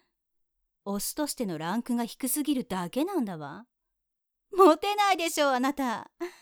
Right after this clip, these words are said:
女に告白されたことある？あるわけないよね。だって価値ないもん。奴隷としてなら、女に相手にしてもらえるかもって、思ってるでしょ？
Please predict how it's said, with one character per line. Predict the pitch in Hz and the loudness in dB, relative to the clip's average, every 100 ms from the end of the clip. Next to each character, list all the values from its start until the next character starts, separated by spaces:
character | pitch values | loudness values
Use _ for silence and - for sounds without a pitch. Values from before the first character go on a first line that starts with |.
| _ _ _ _ _ | _ _ _ _ _
女 | 226 247 262 277 | 0 2 4 4
に | 262 | 0
告 | - 175 226 | -2 -10 -8
白 | 254 269 | -8 -8
さ | 214 | -8
れ | 214 | -8
た | 262 | -8
こ | 269 | -8
と | 277 | -10
あ | 185 170 | -8 -8
る？ | 247 165 - _ _ _ _ _ - | -8 -10 -14 _ _ _ _ _ -4
あ | 247 285 | 0 2
る | 427 | 2
わ | 339 | 2
け | 254 | 0
な | 220 262 | -2 -2
い | |
よ | 277 | -2
ね。 | 220 226 196 - - - - 302 _ | -4 -6 -8 -12 -16 -16 -16 -20 _
だ | 202 208 | -8 -8
っ | |
て | 180 | -8
価 | - 214 | -6 -4
値 | 185 | -2
な | 175 180 | -4 -4
い | 160 | -6
も | 143 | -8
ん。 | - 196 _ _ _ _ _ _ _ _ _ _ _ _ _ _ | -14 -20 _ _ _ _ _ _ _ _ _ _ _ _ _ _
奴 | 202 185 | -4 -2
隷 | 190 269 311 | -2 -2 -4
と | 330 | -6
し | 311 | -6
て | 339 311 | -2 0
な | 294 | 0
ら、 | 226 165 - _ _ _ _ | -2 -6 -10 _ _ _ _
女 | 269 294 285 302 | 2 6 8 8
に | 277 | 6
相 | 220 233 254 | 6 4 2
手 | 285 | 0
に | 214 | 0
し | - | -2
て | 233 | -2
も | 233 | 0
ら | 240 254 | 2 2
え | |
る | 269 | 2
か | 262 233 | 0 -2
も | 185 | -2
っ | 240 | -6
て、 | _ 170 - _ _ _ _ _ _ _ - | _ -12 -12 _ _ _ _ _ _ _ -4
思 | 208 175 | -2 -2
っ | 226 | -8
て | - 277 | -8 -8
る | 202 | -8
で | 151 | -14
し | |
ょ？ | - | -14